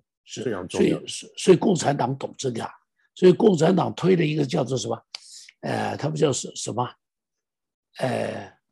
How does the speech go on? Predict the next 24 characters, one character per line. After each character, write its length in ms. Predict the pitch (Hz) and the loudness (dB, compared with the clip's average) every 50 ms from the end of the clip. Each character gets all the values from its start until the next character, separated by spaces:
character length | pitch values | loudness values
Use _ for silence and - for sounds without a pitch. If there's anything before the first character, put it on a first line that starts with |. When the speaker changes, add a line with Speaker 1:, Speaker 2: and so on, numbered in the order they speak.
| _ _ _ _ _ _ _ _ _ _ - | _ _ _ _ _ _ _ _ _ _ -2
Speaker 2:
样 200 | 180 165 151 113 | -2 0 0 0
板 100 | 98 92 | -2 -4
儿， 140 | 78 71 - - _ _ _ _ _ _ - | -6 -6 -8 -14 _ _ _ _ _ _ -4
不 80 | 123 | -2
是。 240 | 104 101 123 147 147 | 2 4 4 4 4
Speaker 1:
他 120 | 143 156 175 | 4 4 4
的 80 | 190 185 | 4 6
样 200 | 208 196 175 151 | 6 6 6 4
板 100 | 135 123 | 2 0
人 140 | 117 123 147 | 0 0 0
物 60 | 165 | 2
叫 160 | 165 175 160 | 2 2 2
什 100 | - - | 2 0
么？ 80 | - - | -2 2
雷 200 | - 147 147 185 | 4 8 8 8
锋， 320 | 214 - - 233 226 226 - | 8 8 6 6 6 4 2
Speaker 2:
雷 220 | 262 202 147 160 175 | 2 4 4 4 6
锋， 400 | 156 226 208 180 196 190 185 - _ _ _ _ _ _ _ - | 4 4 2 2 0 -2 -6 -10 _ _ _ _ _ _ _ -6
Speaker 1:
雷 100 | 117 120 | -2 0
锋， 0 | |
对 20 | 131 | 2
不 100 | 135 147 | 4 6
对？ 100 | - | 6
Speaker 2:
雷 60 | - | 4